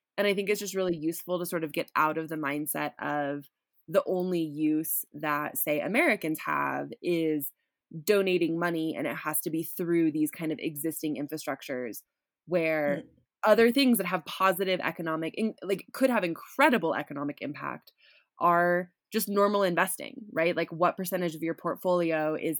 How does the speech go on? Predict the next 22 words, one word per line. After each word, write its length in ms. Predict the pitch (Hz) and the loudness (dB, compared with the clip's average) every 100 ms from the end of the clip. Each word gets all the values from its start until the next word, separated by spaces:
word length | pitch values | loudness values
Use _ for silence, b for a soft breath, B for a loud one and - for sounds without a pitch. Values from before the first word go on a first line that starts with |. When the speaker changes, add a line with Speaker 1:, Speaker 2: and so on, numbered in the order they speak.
| - | -4
Speaker 1:
in 480 | 160 160 156 156 160 _ _ _ | -4 -2 -4 -6 -8 _ _ _
public 360 | - 214 196 - | -4 2 2 2
markets 320 | 147 147 147 | -2 -4 -8
in 80 | 151 | -8
Africa? 560 | - - - - - - _ _ - 151 | -10 -12 -12 -12 -12 -16 _ _ -10 0
What 280 | 165 160 | 2 0
percentage 400 | - 170 165 160 | -2 -4 -2 -2
of 60 | 151 | -2
your 100 | 165 | -6
portfolio 720 | - 165 - 160 160 160 160 | -4 -6 -4 -2 0 0 0
is 200 | 160 156 | 0 -4
going 480 | 156 160 156 156 156 - - | -4 -4 -2 -4 -6 -8 -6
to 500 | 156 156 151 151 151 _ _ | -2 -2 -2 -4 -8 _ _
private 320 | - 254 233 - | -2 0 2 0
markets, 400 | 147 - 110 - | -2 -4 -8 -10
o-, 60 | - - | -14 -6
obviously, 440 | 165 165 170 160 | -2 -2 -4 -4
especially 360 | 160 151 151 156 | -4 -6 -6 -8
if 160 | 151 | -6
you're, 500 | 156 151 147 143 143 - | -6 -4 -2 -2 -4 -4
you 100 | 156 | -6
know, 160 | 139 | -8